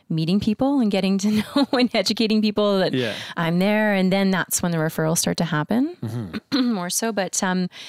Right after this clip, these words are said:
Speaker 1: at the Grey Nuns Hospital, where I'm in the palliative care unit just for this year,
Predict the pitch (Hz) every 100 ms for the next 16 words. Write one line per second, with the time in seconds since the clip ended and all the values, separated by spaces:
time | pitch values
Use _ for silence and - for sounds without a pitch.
0 | - - - 180 165 160 180 320 302 240
1 | - 208 190 190 180 170 170 170 170 175
2 | 170 - - - - 165 160 160 165 -
3 | 180 - - 170 160 - 160 160 175